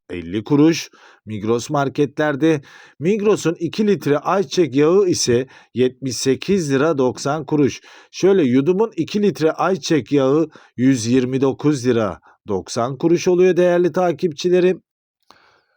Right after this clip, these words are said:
Şöyle, orkide iki litre ayçiçek yağı ise bu da yüz yirmi dokuz lira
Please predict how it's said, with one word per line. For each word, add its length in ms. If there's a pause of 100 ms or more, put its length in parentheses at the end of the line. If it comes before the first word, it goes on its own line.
(460)
Şöyle, 360
orkide 800
iki 300
litre 320
ayçiçek 640
yağı 340
ise 440 (320)
bu 120
da 320 (260)
yüz 300
yirmi 360
dokuz 500
lira 340